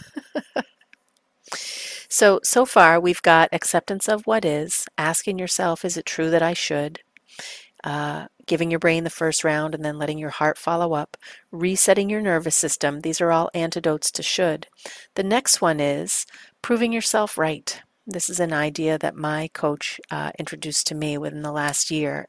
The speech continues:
and I have been taking some, some steps toward proving myself right. It takes practice.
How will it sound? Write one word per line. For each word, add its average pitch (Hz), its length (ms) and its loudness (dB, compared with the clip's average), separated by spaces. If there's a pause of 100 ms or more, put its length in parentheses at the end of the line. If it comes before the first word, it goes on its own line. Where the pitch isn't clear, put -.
and 143 260 -6
I 143 360 -6 (140)
have 160 120 -8
been 147 220 -4 (420)
taking 185 320 0
some, 180 440 0 (1120)
some 202 520 2 (460)
steps - 500 4
toward 147 320 2
proving 160 300 -2
myself 147 540 0
right. 147 320 0
It 165 100 -4
takes - 240 -4
practice. - 720 -4